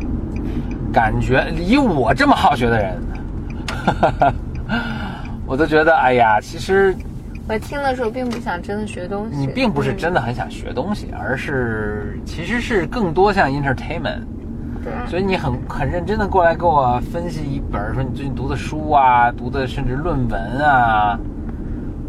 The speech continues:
Speaker 1: 怎么怎么样啊，like，I guess I don't really need to know。<laughs>
Speaker 2: 嗯。
Speaker 1: 所以
Speaker 2: 哎，只想听点八卦啊，
Speaker 1: 对，对，对，对。
Speaker 2: 什么闲聊。
Speaker 1: 所以，所以比如说你说那个，像这个节目做得比较成功的，应该是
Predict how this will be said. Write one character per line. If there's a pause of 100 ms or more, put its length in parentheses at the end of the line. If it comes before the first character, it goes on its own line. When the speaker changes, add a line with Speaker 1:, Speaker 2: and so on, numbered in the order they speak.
Speaker 1:
怎
么
怎
么
样
啊，
like，I
guess
I
don't
really
need
to
know。 (960)
<laughs>
Speaker 2:
嗯。 (560)
Speaker 1:
所
以
Speaker 2:
哎， (220)
只
想
听
点
八
卦
啊，
Speaker 1:
对，
对，
对，
对。
Speaker 2:
什
么
闲
聊。 (120)
Speaker 1:
所
以，
所
以
比
如
说
你
说
那
个，
像
这
个
节
目
做
得
比
较
成
功
的，
应
该
是